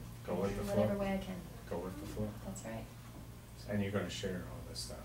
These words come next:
Speaker 2: Yeah, I will. I'll be posting most of it on
Speaker 1: <laughs>
Speaker 2: Facebook, so,
Speaker 1: Good.
Speaker 2: uh, on my, on my page,
Speaker 1: Good.
Speaker 2: One Mountain at a Time. Um, and I am writing a blog, but I'm a bit behind in the blog 'cause I've been so busy.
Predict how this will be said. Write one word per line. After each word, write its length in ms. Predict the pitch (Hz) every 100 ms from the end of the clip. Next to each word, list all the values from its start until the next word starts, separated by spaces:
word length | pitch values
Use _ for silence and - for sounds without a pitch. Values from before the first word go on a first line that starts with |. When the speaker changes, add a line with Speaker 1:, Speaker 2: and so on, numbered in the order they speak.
| - - - -
Speaker 2:
Yeah, 220 | 285 285
I 100 | 233
will. 400 | 233 226 185 180 208
I'll 100 | 214
be 80 | -
posting 480 | - 247 - 247 220
most 260 | 214 214
of 80 | 226
it 80 | 202
on 120 | 190
Speaker 1:
<laughs> 40 |
Speaker 2:
Facebook, 600 | 190 190 190 - 202 262 - - - -
so, 440 | - 214 202 196 196
Speaker 1:
Good. 240 | 196 190 190
Speaker 2:
uh, 220 | 190 190
on 100 | 190
my, 280 | 190 190 196 190 - -
on 160 | 196 190
my 80 | 185
page, 280 | 185 185 180
Speaker 1:
Good. 100 | -
Speaker 2:
One 140 | 180 180
Mountain 260 | 175 180 180
at 60 | 180
a 40 |
Time. 400 | 185 180 185 240 262 - - - - - -
Um, 260 | 190 190 190 202
and 80 | 220
I 120 | 233
am 140 | 247
writing 220 | 226 214
a 40 | 208
blog, 320 | 190 185 180
but 120 | 185
I'm 140 | 180 180
a 60 |
bit 160 | 175 -
behind 320 | 185 196 175
in 80 | 190
the 80 | 160
blog 260 | 165 175
'cause 140 | 175 175
I've 160 | 170
been 160 | 180 175
so 180 | - 165
busy. 440 | 160 160 147 -